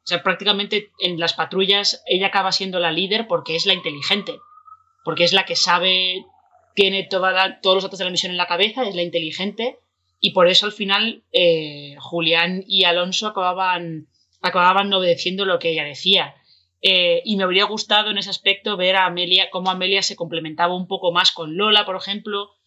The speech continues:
o cómo se complementaba más con, con, eh, esta nueva agente, con, con Carolina. Pero bueno, lo que ha parecido Amelia, eh, creo que, creo que estaba bastante bien.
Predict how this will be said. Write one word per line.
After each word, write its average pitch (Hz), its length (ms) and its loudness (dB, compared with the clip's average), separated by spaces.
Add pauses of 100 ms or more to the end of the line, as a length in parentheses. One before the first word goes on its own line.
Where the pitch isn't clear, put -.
(100)
o - 100 -2
cómo 180 140 -2
se 190 100 2
complementaba 180 680 0
más 175 240 2
con, 156 920 -2 (300)
con, 147 840 0 (120)
eh, 147 540 2 (320)
esta 175 240 0
nueva 175 220 0
agente, 185 420 -4
con, 151 300 -16
con 160 200 -12
Carolina. 160 500 -2 (200)
Pero 202 160 2
bueno, 220 160 4
lo 180 100 -2
que 208 60 -6
ha 202 60 -4
parecido 214 320 -2
Amelia, 214 500 0 (280)
eh, 175 360 0
creo 180 240 -2
que, 180 360 4
creo 160 120 -10
que 170 80 -10
estaba 170 260 4
bastante 156 400 -6
bien. 147 340 -12